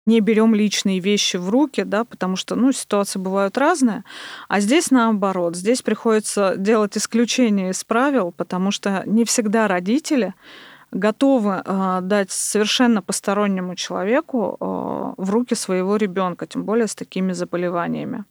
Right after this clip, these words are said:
Те, кто, допустим, часто летающие на лечение, реабилитации в Москву, да, они уже некоторых ребят даже знают в лицо. И, э, если там работает другая смена, они, например, говорят там: «Ой, Вите привет передайте.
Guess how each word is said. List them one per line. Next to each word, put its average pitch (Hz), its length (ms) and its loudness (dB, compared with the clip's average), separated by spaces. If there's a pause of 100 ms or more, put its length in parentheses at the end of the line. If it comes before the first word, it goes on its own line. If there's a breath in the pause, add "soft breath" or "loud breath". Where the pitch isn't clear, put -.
(140)
Те, 262 140 2
кто, 247 600 4
допустим, 214 500 0
часто 294 380 0
летающие 190 800 -2
на 208 240 2
лечение, 247 600 4
реабилитации 208 920 0
в 208 80 0
Москву, 202 600 -2
да, 233 240 0 (340 loud breath)
они 262 200 4
уже 240 200 4
некоторых 247 440 2
ребят 247 360 2
даже 226 260 2
знают 220 420 2
в 208 60 -2
лицо. 208 520 -2 (140)
И, 220 240 4 (100)
э, 202 320 2 (120)
если 233 200 0
там 220 200 2
работает 220 460 2
другая 220 400 2
смена, 269 460 2
они, 196 180 0
например, 196 500 0
говорят 202 420 0
там: 185 120 -4 (300 loud breath)
«Ой, 311 240 6
Вите 262 300 2
привет 247 420 2
передайте. 220 640 0